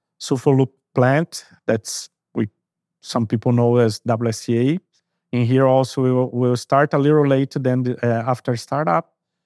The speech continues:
We have gasifications, we have our herbal, uh, recovery boiler. Uh, this mill will be the state of art in, in environmental care,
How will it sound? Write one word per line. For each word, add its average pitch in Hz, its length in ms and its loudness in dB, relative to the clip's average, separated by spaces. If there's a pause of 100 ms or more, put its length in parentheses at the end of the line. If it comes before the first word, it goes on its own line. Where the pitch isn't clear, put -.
(180)
We 123 200 0
have 135 260 4
gasifications, 135 960 -2
we 123 140 0
have 123 200 -2 (240)
our 120 220 0
herbal, 123 840 0
uh, 113 480 -2
recovery 123 360 -2
boiler. 147 540 0 (720)
Uh, 127 240 2
this 147 320 -2
mill 151 580 2
will 160 240 0
be 143 180 0
the 135 160 -6
state 135 320 -2
of 131 200 -6
art 123 320 0
in, 120 260 0
in 123 160 0
environmental 117 1080 0
care, 131 440 0